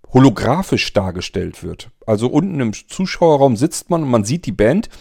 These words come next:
die wird oben aber künstlich erzeugt. Es ist eine optische Täuschung. Diese Technik, die gibt es schon. Da war ich also nicht ganz weit von entfernt. Ich habe da jetzt noch so ein bisschen hinzugekünstelt, ein bisschen zugedichtet, indem ich gesagt habe, okay,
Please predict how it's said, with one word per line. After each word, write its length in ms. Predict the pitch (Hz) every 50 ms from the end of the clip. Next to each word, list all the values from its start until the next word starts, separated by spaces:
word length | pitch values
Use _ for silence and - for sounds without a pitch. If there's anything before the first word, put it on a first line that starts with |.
| - _ _ _ _
die 140 | - 110 107
wird 200 | 131 139 - -
oben 260 | 135 127 147 165 165
aber 220 | - 135 120 131 -
künstlich 480 | - - 190 190 - - - 151 -
erzeugt. 380 | 156 143 - - 180 165 - -
Es 100 | 151 -
ist 140 | 131 127 -
eine 200 | 139 135 127 -
optische 420 | 160 - - - 143 - - 135
Täuschung. 460 | - - 135 131 127 - 98 90 87 - - - - - -
Diese 220 | 113 101 98 98
Technik, 540 | - - 113 - - - 185 180 - - - -
die 100 | 147 135
gibt 200 | 123 - - -
es 100 | 85 -
schon. 280 | - - 82 80 87 - _ _ _ _ _ _ _ _ _ _ _ _ _
Da 180 | - 95 98 95
war 140 | 110 110 107
ich 100 | - 98
also 160 | 104 95 98
nicht 160 | 104 101 -
ganz 260 | - 101 95 - -
weit 200 | - 101 98 -
von 120 | - 92 92
entfernt. 460 | 90 85 - - 131 143 156 - - - - - - - _ _
Ich 80 | _ -
habe 100 | 123 -
da 80 | - 127
jetzt 160 | 110 - -
noch 80 | 107
so 60 | 101 101
ein 80 | 92
bisschen 280 | 101 139 - - 131 104
hinzugekünstelt, 840 | 104 95 92 - - 226 220 202 180 131 - 156 151 139 - - 104
ein 20 |
bisschen 240 | 101 123 - - 104
zugedichtet, 760 | - - 180 170 156 156 147 147 139 - - - 147 143 - - - - - - - _ _
indem 160 | - 120 123 127
ich 100 | 117 -
gesagt 340 | - 104 104 120 120 -
habe, 200 | - 120 117 117
okay, 400 | 104 98 - - 131 139 151 -